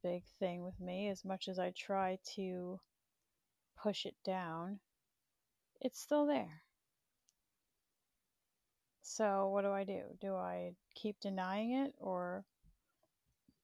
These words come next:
do I acknowledge it and try to deal with it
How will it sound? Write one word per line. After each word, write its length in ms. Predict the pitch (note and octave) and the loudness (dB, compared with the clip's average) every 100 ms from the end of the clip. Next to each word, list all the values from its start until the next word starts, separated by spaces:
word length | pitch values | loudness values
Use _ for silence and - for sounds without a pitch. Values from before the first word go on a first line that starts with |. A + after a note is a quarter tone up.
| - - | -10 4
do 180 | B3+ A3 | 8 8
I 140 | G3+ | 8
acknowledge 600 | G3 G3+ F#3 F#3+ G3 F3 | 4 2 2 4 2 0
it 240 | E3+ E3 - | -4 -4 -6
and 140 | F#3+ - | -10 -10
try 460 | - F#3 E3+ F3 - - | -6 -2 0 -2 -4 -6
to 400 | F3 D#3+ D#3+ F#3+ _ _ _ _ _ _ _ _ _ - | -4 -4 -6 -10 _ _ _ _ _ _ _ _ _ 4
deal 260 | G3 E3 | 4 6
with 160 | F3 - | 0 -2
it 240 | - - | -6 -6